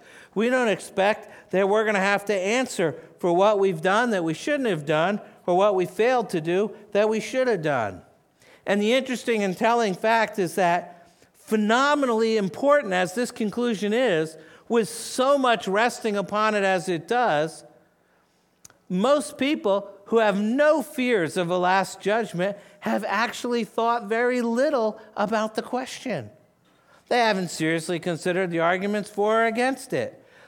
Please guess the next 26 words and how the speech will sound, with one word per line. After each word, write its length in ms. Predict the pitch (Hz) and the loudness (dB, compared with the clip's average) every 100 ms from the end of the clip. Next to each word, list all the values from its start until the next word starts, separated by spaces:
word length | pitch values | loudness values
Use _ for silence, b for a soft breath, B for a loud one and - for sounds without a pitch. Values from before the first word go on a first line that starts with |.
| B | B
They 180 | 214 208 | 2 2
live 260 | 202 220 | 2 2
their 180 | 214 226 | 2 2
lives 380 | 185 175 175 170 - | 4 4 2 0 -2
unconcerned. 1120 | 196 269 247 277 226 - 247 254 190 110 101 - _ _ _ _ b b b b b | 2 2 0 -2 -2 -4 -2 -2 -2 -4 -10 -20 _ _ _ _ b b b b b
But 120 | 214 | 0
if 120 | 208 | 2
you 120 | 277 | 2
were 100 | 277 | 4
to 80 | 190 | 2
press 520 | - - 247 269 - | 0 0 2 2 -2
them 320 | - 117 113 - _ b b b | -6 -8 -8 -16 _ b b b
and 180 | 190 208 | 0 2
ask 360 | 226 269 247 | 2 2 0
them 160 | 220 190 | -2 0
why 160 | 190 | 2
they 120 | 180 175 | 2 2
don't 240 | 208 277 | 2 0
expect 460 | 240 - 185 165 - | -2 -4 -2 -2 -2
their 120 | 156 | 0
lives 340 | 151 156 143 | 2 0 -2
to 100 | - | -8
be 120 | 147 | -6
brought 320 | 147 156 160 156 | -4 0 0 0
under 240 | 151 143 | 0 -2
judgment, 600 | 123 156 151 202 202 208 | -2 -2 -2 -2 -4 -6